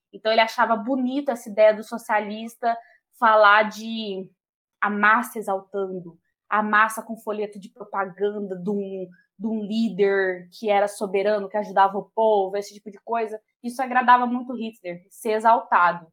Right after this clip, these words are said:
Então, ele fala que ele se encontrou um pouco nisso na questão socialista. Essa é uma fala, né, que ela traz, é, que Hitler,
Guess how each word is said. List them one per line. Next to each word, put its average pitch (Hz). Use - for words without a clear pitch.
Então, 240
ele 262
fala 262
que 262
ele 247
se 262
encontrou 285
um 294
pouco 285
nisso 247
na 240
questão 240
socialista. 247
Essa 202
é 220
uma 240
fala, 254
né, 226
que -
ela 185
traz, 185
é, 190
que 208
Hitler, 220